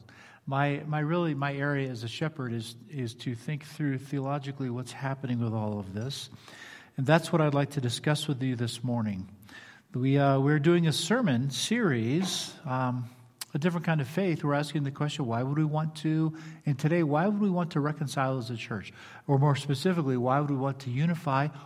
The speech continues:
or in some of your cases, reunify as a church,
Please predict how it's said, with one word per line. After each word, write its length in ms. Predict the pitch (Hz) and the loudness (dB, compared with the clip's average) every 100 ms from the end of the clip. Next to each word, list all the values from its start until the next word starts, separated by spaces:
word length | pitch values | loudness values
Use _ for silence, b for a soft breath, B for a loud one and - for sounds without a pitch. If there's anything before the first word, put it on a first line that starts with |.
| B - | B 0
or 120 | 139 | 0
in 80 | 135 | 2
some 180 | 160 | 4
of 60 | 202 | 4
your 100 | 151 | 4
cases, 500 | - 143 151 175 170 - | 2 0 2 -2 -2 -2
reunify 920 | 180 247 196 131 117 - 120 101 95 - - - - | 0 2 2 2 -2 -2 -2 -2 -4 -10 -20 -16 -4
as 200 | 120 110 | -4 -4
a 40 | |
church, 460 | - 139 107 - | -6 -4 -6 -8